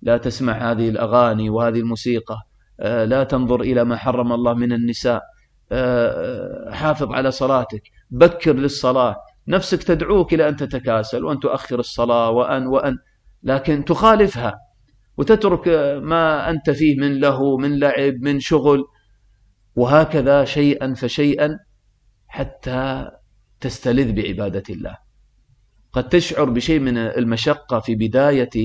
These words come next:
الطريق وأنت تطيع الله تعالى وتبتعد عن المعاصي، لكن مع مرور الأيام تنقلب هذه المشقة إلى لذة،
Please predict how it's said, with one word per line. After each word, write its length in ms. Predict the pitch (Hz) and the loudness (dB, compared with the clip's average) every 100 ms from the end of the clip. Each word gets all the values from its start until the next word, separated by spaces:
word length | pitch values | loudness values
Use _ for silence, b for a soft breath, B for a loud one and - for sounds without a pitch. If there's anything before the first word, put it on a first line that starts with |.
| 110 | -4
الطريق 640 | 117 - 110 107 110 107 - _ _ _ _ _ _ _ | -6 -4 -4 0 -2 -4 -8 _ _ _ _ _ _ _
وأنت 580 | - - 120 131 117 127 117 113 113 - 98 - - - - | -8 -2 0 0 -4 0 2 2 -2 -6 -8 -10 -10 -12 -8
تطيع 360 | 120 139 120 | -4 -2 -2
الله 260 | 113 117 107 | -2 -2 -4
تعالى 720 | 117 104 110 110 107 110 110 | -6 -4 -2 -2 -4 -4 -4
وتبتعد 760 | 110 107 113 131 - 120 110 | -4 -6 -8 -10 -4 -4 -2
عن 140 | - 117 | -4 -4
المعاصي، 580 | 113 110 117 117 - 113 | -2 -2 -2 -4 -4 -4
لكن 420 | 131 127 127 104 _ _ _ | -2 -4 -6 -10 _ _ _
مع 200 | 120 104 | -4 -2
مرور 340 | 117 120 131 113 | -2 0 0 -2
الأيام 440 | 104 113 117 120 | -4 -2 0 0
تنقلب 540 | 110 123 117 107 107 | -2 -4 -4 -4 -4
هذه 320 | 110 113 107 107 | -4 -4 -4 -4
المشقة 460 | 101 104 107 - | -6 -6 -8 -8
إلى 240 | - 107 101 | -6 -6 -6
لذة، 420 | 104 98 - | -6 -8 -10